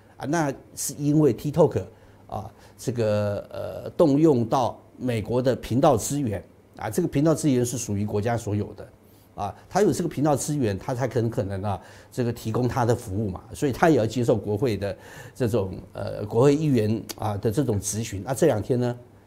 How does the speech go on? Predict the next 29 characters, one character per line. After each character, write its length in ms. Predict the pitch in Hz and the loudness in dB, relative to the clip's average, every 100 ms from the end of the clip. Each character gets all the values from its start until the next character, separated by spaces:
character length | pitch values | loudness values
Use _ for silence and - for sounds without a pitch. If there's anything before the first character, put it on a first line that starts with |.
| - - | -20 -20
波 180 | - 123 | -2 0
音 160 | 123 123 | 2 2
的 220 | 113 - - | 0 -2 -8
卡 220 | 110 107 | -4 -2
尔 80 | 107 | -2
霍 220 | 123 104 | -2 -2
恩 180 | 101 101 | -2 -6
啊， 100 | 92 | -6
对 100 | 113 | -2
不 60 | 104 | -2
对 40 | |
哈？ 180 | 92 92 | -4 -8
就 160 | - 117 | -4 0
在 200 | 117 104 | 0 -2
美 160 | 104 101 | -6 -6
国 300 | 101 104 - - - | -2 -2 -4 -12 -16
国， 220 | - - - - - | -12 -12 -16 -20 -16
这 100 | - | -2
个 100 | 113 | 0
国 260 | 107 104 107 | 0 0 2
会 240 | 160 147 - - | 4 2 0 -12
啊， 160 | - 92 - | -10 -10 -8
接 240 | 131 135 | -4 -2
受 260 | 135 151 101 | 2 2 2
国 260 | - 110 | -2 -4
会 220 | 120 135 | 0 0
议 220 | 113 156 131 | 0 -2 -2
员 240 | 104 98 | 0 0
的 240 | 107 101 | 0 -2